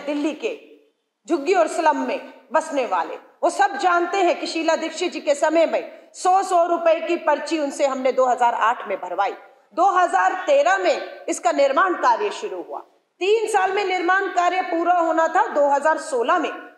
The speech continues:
चाबी मालिकों को मिलनी थी, लेकिन आपने आठ साल की देरी की और दो हज़ार बाईस आ गया। इस दो हज़ार बाईस में भी आप क्या कर रहे हैं?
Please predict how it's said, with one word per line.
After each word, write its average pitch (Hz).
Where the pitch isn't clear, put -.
चाबी 254
मालिकों 269
को 254
मिलनी 302
थी, -
लेकिन 311
आपने 381
आठ 349
साल 349
की 339
देरी 311
की 349
और 320
दो 311
हज़ार 285
बाईस 339
आ 196
गया। -
इस 440
दो 381
हज़ार 381
बाईस 349
में 370
भी 427
आप 240
क्या 285
कर 311
रहे 247
हैं? 170